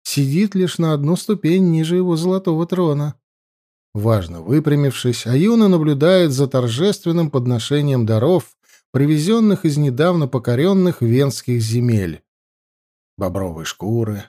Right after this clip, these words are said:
резные лари, изукрашенные деревянные чары с лебяжьими шеями, тонкой работы саночки, на которых так весело съезжать зимой с горки.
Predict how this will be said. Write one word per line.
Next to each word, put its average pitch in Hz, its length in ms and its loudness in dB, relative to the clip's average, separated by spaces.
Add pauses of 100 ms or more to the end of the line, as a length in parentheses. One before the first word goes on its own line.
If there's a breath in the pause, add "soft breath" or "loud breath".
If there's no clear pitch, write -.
(120)
резные 131 480 -2
лари, 139 640 0 (260 soft breath)
изукрашенные 160 840 0
деревянные 151 640 2
чары 156 480 0
с 139 120 -6
лебяжьими 147 580 0
шеями, 135 640 2
тонкой 143 440 -2
работы 95 380 -4
саночки, 147 800 -4 (260 loud breath)
на 113 100 -4
которых 180 380 -4
так 277 280 -2
весело 135 480 -2
съезжать 117 540 -2
зимой 117 400 2
с 104 100 -2
горки. 113 580 -2